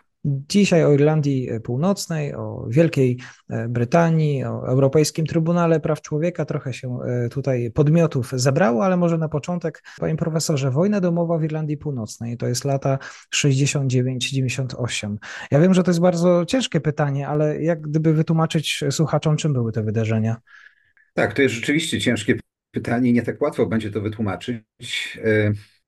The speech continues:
Speaker 2: pamiętajmy o tym, że, e, wszystko zaczęło się dawno, dawno temu, jeszcze w czasach Henryka drugiego, kiedy, mm, mm, Anglicy postanowili, że podbiją Irlandię, ale nie będziemy się cofać aż tak daleko.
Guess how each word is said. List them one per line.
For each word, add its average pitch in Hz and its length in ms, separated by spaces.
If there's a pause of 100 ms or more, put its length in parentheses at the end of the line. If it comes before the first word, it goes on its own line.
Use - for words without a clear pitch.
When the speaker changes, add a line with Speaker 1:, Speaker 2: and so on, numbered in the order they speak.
Speaker 2:
pamiętajmy 127 580
o 120 160
tym, 123 200
że, 113 400 (220)
e, - 40
wszystko 127 380
zaczęło 117 400
się 120 240
dawno, 113 520
dawno 107 340
temu, 107 300
jeszcze 104 480 (480)
w - 60
czasach 110 300
Henryka 110 400
drugiego, 101 500
kiedy, 98 600 (200)
mm, 98 480 (440)
mm, 101 500
Anglicy 110 760
postanowili, 107 720
że 95 240
podbiją 107 580
Irlandię, 104 720
ale 123 200
nie 139 100
będziemy 131 340
się 123 120
cofać 113 340
aż 101 120
tak 101 180
daleko. 117 500